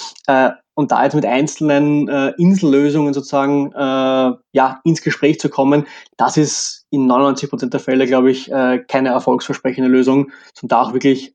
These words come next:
einen holistischen Lösungsansatz für eine ganz konkrete Problemstellung, äh, mit ganz konkreten und messbaren, äh, Kennzahlen, äh, auch zu präsentieren. Äh, das ist, glaub ich, etwas, was, äh, was dieses, äh, was dieses Level, was diese Ebene auch wirklich interessiert.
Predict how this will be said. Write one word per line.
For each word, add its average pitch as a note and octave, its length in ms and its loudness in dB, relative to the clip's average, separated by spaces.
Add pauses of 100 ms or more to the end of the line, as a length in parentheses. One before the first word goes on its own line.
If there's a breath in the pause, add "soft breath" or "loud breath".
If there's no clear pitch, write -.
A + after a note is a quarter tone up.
einen C#3 160 0
holistischen C#3 560 0
Lösungsansatz C3 720 2
für - 100 -2
eine C3 120 -2
ganz C3+ 240 -4
konkrete C3+ 400 -4
Problemstellung, C3+ 760 0 (340 loud breath)
äh, C3+ 120 2
mit C#3 180 2
ganz C#3+ 280 -2
konkreten C#3+ 480 0
und C#3 120 -4
messbaren, C#3+ 760 -2
äh, C3+ 480 0
Kennzahlen, C#3 720 0 (320 soft breath)
äh, C3 200 2
auch C#3 240 -4
zu - 120 -4
präsentieren. C#3 680 0 (140)
Äh, B2+ 320 0 (180)
das C3 180 2
ist, B2+ 100 -8
glaub C#3+ 140 2
ich, B2 60 -4
etwas, C3 500 -2
was, C3 480 -4
äh, - 40 -4
was C#3 420 0
dieses, B2+ 420 -2
äh, C3+ 220 -2
was C3 100 -2
dieses B2 240 -2
Level, B2+ 240 2
was B2+ 120 -2
diese B2 180 -2
Ebene A#2+ 260 -2
auch - 80 -10
wirklich - 220 -12
interessiert. - 440 -14